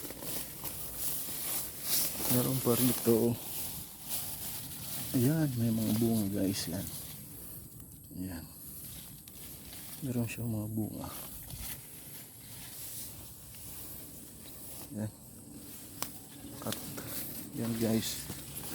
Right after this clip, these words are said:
Ito siya, oh. At dito pa, meron pa rito. May pinapahinog na akong bunga rito, guys. Ayan. Papakita ko sa inyo.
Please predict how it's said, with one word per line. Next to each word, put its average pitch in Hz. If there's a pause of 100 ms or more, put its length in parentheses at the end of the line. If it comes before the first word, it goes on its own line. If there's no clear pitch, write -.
(460)
Ito -
siya, -
oh. - (1120)
At 98
dito 113
pa, 123 (320)
meron 113
pa -
rito. - (1080)
May 127
pinapahinog 123
na 110
akong 117
bunga 120
rito, 110
guys. 92
Ayan. 73 (1040)
Papakita 113
ko 104
sa 107
inyo. 110